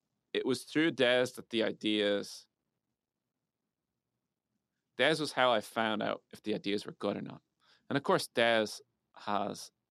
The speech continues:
had and has a ton of his own ideas, and he'd, he'd, he'd bring them to me. Um, but for me, I always wanna talk to Des. When I have an idea, I wanna talk to Des to see if it's a good idea or not. Sometimes I just know, I'm like, "Yeah, let's do this. This is awesome. Let's go."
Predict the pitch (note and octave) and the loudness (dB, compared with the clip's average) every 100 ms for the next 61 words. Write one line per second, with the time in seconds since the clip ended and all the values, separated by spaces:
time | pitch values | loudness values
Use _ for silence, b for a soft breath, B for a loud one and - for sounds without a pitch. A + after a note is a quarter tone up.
0 | _ - B2+ C#3 A#2+ G#2 G2+ G#2 G2+ - | _ 0 4 4 2 0 -4 -4 -10 -16
1 | _ - A2 G#2 G2+ - - - G2+ G#2 | _ -8 -6 -4 -4 -6 -16 -6 -4 -2
2 | A2 - A2+ C3 A#2 G#2 - _ _ _ | -4 -4 -4 -4 -8 -14 -16 _ _ _
3 | _ _ _ _ _ - G#2+ - A2 G#2 | _ _ _ _ _ -6 -6 -6 -8 -6
4 | G#2+ G#2 G2+ G2+ - G2+ G2+ C3 _ _ | -4 -4 -4 -8 -8 -8 -8 -10 _ _
5 | _ _ _ _ _ - G#2 G2+ F#2+ - | _ _ _ _ _ -4 -2 0 -4 -12
6 | _ _ _ _ _ _ _ _ _ _ | _ _ _ _ _ _ _ _ _ _
7 | - B2+ _ _ - A#2 A2 B2+ C#3+ B2 | -2 -2 _ _ -4 0 2 2 2 2
8 | A#2 - A#2+ B2 A#2 A2 G#2+ G#2+ - G2+ | -2 2 4 6 4 2 -2 -4 0 0
9 | - F2+ G2 G2 A2+ B2+ B2 A#2 G#2+ - | -2 -4 -2 -2 2 2 4 2 0 0
10 | G#2 B2+ A#2 A#2+ A2+ G#2 G#2+ F2+ G2+ - | 0 0 0 0 0 -2 -4 -4 -4 -4
11 | G2+ A2+ A2 F#2+ - G2+ G#2 - G#2+ - | -10 -8 -8 -8 -10 -8 -8 -8 -12 -12
12 | - _ _ _ _ _ _ - F3+ F3 | -18 _ _ _ _ _ _ -2 0 2
13 | D3 C3+ A2+ A#2+ - G#2+ A#2 A2 - A#2 | 0 0 0 -2 -2 0 0 -2 -2 0
14 | G#2 - - G2 G2 - G2+ G2+ G#2 C#3 | 0 -2 -6 -6 -6 -8 -6 -6 -6 -10
15 | B2+ A2+ - G#2+ G#2+ C#3+ | -8 -10 -4 0 0 -2